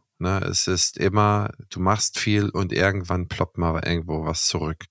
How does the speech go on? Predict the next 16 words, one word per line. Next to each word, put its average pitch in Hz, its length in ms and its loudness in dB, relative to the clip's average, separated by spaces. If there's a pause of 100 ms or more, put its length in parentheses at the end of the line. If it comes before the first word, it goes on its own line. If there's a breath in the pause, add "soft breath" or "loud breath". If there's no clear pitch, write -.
(520)
Und 90 240 -2
dann 113 220 4
erst 117 720 2
wird's 104 380 0
exponentiell, 98 920 0
wenn 92 140 0
du 92 120 -2
das 90 440 0
dann 87 240 -2
über 87 220 -2
viele, 85 340 -4
viele, 90 360 -2
viele 87 280 -4
Zeiteinheiten 85 800 0
weiter 78 220 0
betreibst. - 600 -8